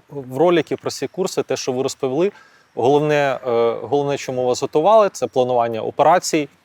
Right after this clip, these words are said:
оборонних напе-, операцій, наступальних операцій.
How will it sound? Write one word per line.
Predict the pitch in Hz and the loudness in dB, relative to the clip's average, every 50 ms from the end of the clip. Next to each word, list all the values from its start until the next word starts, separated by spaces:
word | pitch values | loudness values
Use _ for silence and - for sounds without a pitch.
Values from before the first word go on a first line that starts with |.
| _ _ _ _ | _ _ _ _
оборонних | - 131 117 117 143 147 175 190 196 180 165 - | -4 -4 0 2 4 4 4 4 4 2 0 0
напе-, | 165 156 139 - 156 147 123 - | -2 -2 0 0 0 0 0 0
операцій, | 143 131 - - 135 127 127 - - - 113 - _ _ _ _ _ _ - | 0 0 2 4 4 4 2 2 -2 -6 -6 -8 _ _ _ _ _ _ -2
наступальних | 123 139 139 - - 156 - 165 160 170 170 160 - - | 0 0 0 2 0 0 2 4 4 4 2 0 0 0
операцій. | 151 - - 139 139 127 127 117 - - - - | -2 0 2 4 4 4 4 2 0 -4 -6 -6